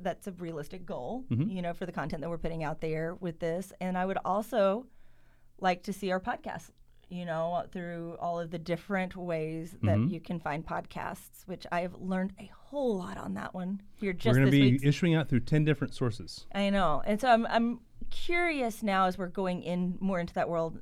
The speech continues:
Speaker 2: Mm-hmm.
Speaker 1: um, 'cause I'm so YouTube heavy in my brain. Like, I know
Speaker 2: <laughs>
Speaker 1: that one backwards and forwards. So
Speaker 2: Right.
Speaker 1: this is n-,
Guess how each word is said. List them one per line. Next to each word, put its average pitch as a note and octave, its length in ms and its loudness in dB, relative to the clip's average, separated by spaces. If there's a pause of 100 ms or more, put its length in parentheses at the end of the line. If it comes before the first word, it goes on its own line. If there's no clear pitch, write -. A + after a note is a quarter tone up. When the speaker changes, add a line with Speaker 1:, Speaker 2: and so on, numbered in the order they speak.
(160)
Speaker 2:
Mm-hmm. - 160 -2
Speaker 1:
um, - 160 -8 (100)
'cause E3+ 100 -8
I'm E3+ 180 -4
so - 240 -2
YouTube D#3 380 -4
heavy C#3+ 440 -6 (220)
in E3+ 140 -4
my D3 140 -4
brain. - 320 -10
Like, A2+ 200 -10
I F3+ 200 0
know F3+ 380 2
Speaker 2:
<laughs> - 140 -2
Speaker 1:
that D#3+ 200 -2
one D#3+ 120 -6
backwards - 380 -10
and - 120 -12
forwards. - 320 -8
So - 60 0
Speaker 2:
Right. F3+ 60 -2
Speaker 1:
this F#3 140 -6
is G3 220 -8
n-, F3+ 160 -4